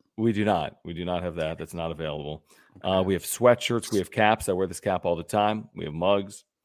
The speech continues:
Speaker 1: We
Speaker 2: Yeah.
Speaker 1: have, we have products, okay? We have ways to support this channel. We have crew necks. I'm a crew neck fan. We have a
Speaker 2: Dude.
Speaker 1: sticker I never got Jim. Actually, Jim has this sticker.
Speaker 2: Thanks.
Speaker 1: But twenty percent off. Now, listen, the bucket hat is out of stock right now.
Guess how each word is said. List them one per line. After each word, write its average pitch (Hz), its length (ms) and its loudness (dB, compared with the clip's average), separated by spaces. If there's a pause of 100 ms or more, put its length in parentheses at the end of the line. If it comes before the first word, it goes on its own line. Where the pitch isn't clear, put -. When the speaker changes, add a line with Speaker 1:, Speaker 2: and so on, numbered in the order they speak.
(320)
Speaker 1:
We 90 180 -4
Speaker 2:
Yeah. 82 320 -2
Speaker 1:
have, 73 260 -8 (260)
we 113 140 0
have 170 160 2
products, - 560 0 (140)
okay? 98 380 -2
We 110 120 0
have 131 100 2
ways 127 200 2
to 113 80 -6
support - 300 -6
this 85 120 -10
channel. 80 260 -6
We 82 100 -4
have - 80 -12
crew 139 200 0
necks. 82 240 -2
I'm 98 100 -4
a 104 40 -2
crew 123 220 -4
neck 82 200 -4
fan. 82 240 -8 (480)
We 101 80 -4
have 104 80 0
a 104 40 -2
Speaker 2:
Dude. 92 100 -2
Speaker 1:
sticker 107 280 4
I 101 60 6
never 95 200 0
got 87 200 2
Jim. 82 400 -4
Actually, 110 220 -4
Jim 110 180 0
has 92 180 -2
this 76 180 -10
sticker. - 380 -12 (1080)
Speaker 2:
Thanks. - 380 -18 (280)
Speaker 1:
But 101 260 0
twenty 139 380 4
percent 143 460 4
off. 101 120 4
Now, 120 160 6
listen, 131 340 2
the 117 40 0
bucket 123 320 4
hat 110 220 4
is 90 120 -6
out 95 120 2
of 82 80 -8
stock 98 320 -2
right 76 180 -4
now. 73 260 -8